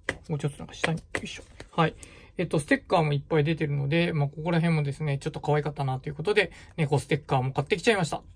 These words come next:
ていう感じですね。フレークシールか。ですね。この辺を買ってきました。ということで、えーと、ね。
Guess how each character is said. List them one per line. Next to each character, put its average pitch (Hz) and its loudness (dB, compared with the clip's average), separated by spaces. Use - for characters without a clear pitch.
て 208 -6
い 196 -2
う 175 -8
感 170 2
じ 160 2
で 147 0
す 147 -6
ね。 196 -4
フ 180 -4
レ 190 4
ー 208 0
ク 185 -8
シ - -4
ー 170 -2
ル 180 -8
か。 - -14
で 165 -10
す - -14
ね。 208 -6
こ 170 -2
の 156 4
辺 143 4
を 147 -2
買 - -12
っ - -20
て 165 -14
き - -12
ま 190 -8
し - -8
た。 - -12
と 208 -4
い - -
う - 0
こ 165 2
と 147 4
で、 - -6
え 175 2
ー - -20
と、 151 0
ね。 214 0